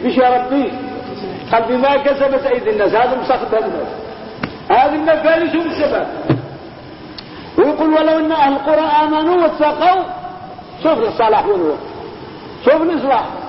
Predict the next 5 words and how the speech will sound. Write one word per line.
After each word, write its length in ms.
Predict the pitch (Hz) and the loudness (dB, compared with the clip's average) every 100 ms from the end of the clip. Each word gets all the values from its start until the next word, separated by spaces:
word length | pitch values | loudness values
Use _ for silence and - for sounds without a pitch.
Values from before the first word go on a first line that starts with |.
| - - - - - - 285 - - - - - | -12 -14 -14 -14 -14 -12 -12 -12 -14 -14 -14 0
يصلح 360 | 254 262 262 240 | 2 2 0 2
لأمركم. 540 | 240 214 190 165 143 - - - - - - - - - - - - - - - - - | 0 2 0 0 -2 -4 -10 -10 -12 -12 -14 -14 -16 -14 -12 -10 -10 -12 -16 -12 -12 0
لفتحنا 800 | 196 254 277 - 320 285 247 202 - - | 2 4 2 2 0 0 0 -4 -6 -4
عليهم 300 | 180 262 277 | 0 2 2
بركات، 540 | 262 269 269 277 339 | 2 4 2 2 2